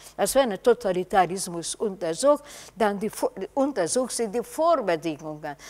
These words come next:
die miteinander nicht notwendigerweise zusammenhängen, die nicht die Ursachen des Totalitarismus sind, nur die Bedingungen. Arendt gehörte zu den Ersten,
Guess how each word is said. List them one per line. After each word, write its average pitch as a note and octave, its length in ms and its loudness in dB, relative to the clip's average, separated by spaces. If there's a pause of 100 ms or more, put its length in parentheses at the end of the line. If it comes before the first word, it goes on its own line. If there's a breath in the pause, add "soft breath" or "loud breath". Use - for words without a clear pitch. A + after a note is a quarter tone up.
(140 loud breath)
die A3+ 120 2
miteinander A3 640 0
nicht A3+ 300 -6
notwendigerweise F3+ 880 -2
zusammenhängen, B3 1080 4 (280 loud breath)
die A3 140 4
nicht C4 280 0 (220 loud breath)
die G3+ 320 8 (140)
Ursachen G3 800 4
des F3+ 200 0
Totalitarismus E3 840 -4
sind, C4+ 240 0 (180 loud breath)
nur A3 140 6
die F3+ 120 4
Bedingungen. D#3+ 840 -2 (880 loud breath)
Arendt D4 340 6
gehörte A#3 520 2
zu G3+ 180 0
den E3+ 240 0 (100)
Ersten, E3 800 6